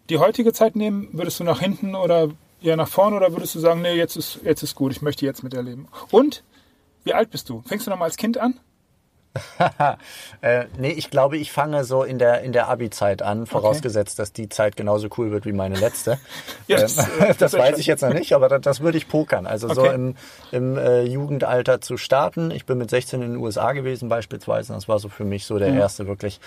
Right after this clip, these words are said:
Speaker 2: ein Jahr lang dort. Äh, ab dann ging es gewissermaßen los. Und da in der Ecke, glaube ich, würde ich auch wieder anfangen.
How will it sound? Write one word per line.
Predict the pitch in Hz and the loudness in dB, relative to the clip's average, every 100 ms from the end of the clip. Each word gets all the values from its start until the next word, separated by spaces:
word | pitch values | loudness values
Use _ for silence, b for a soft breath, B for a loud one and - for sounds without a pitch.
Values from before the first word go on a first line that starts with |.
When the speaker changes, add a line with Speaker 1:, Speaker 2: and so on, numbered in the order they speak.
| B B - | B B -6
Speaker 2:
ein | 110 | -2
Jahr | 104 107 | 2 2
lang | 113 117 | 2 0
dort. | 110 110 107 - | 4 4 4 0
Äh, | 113 104 104 - - - | -2 -2 -4 -10 -16 -6
ab | 117 - | -6 0
dann | 107 110 107 | 0 0 -4
ging | 113 | -6
es | 104 | -6
gewissermaßen | - 101 113 101 101 113 | -6 -8 -4 -2 -2 -4
los. | 113 135 | -6 -6
Und | 147 - _ - | -8 -12 _ -2
da | 147 170 | 0 2
in | 160 | 0
der | 147 139 | 0 -2
Ecke, | - 131 | -2 -2
glaube | 123 117 | 0 0
ich, | 110 | -4
würde | 117 | -8
ich | 117 | -6
auch | 113 104 | -8 -6
wieder | 107 98 98 B B B B | -2 -2 -4 B B B B
anfangen. | 117 175 - 175 180 | -6 -4 -2 0 0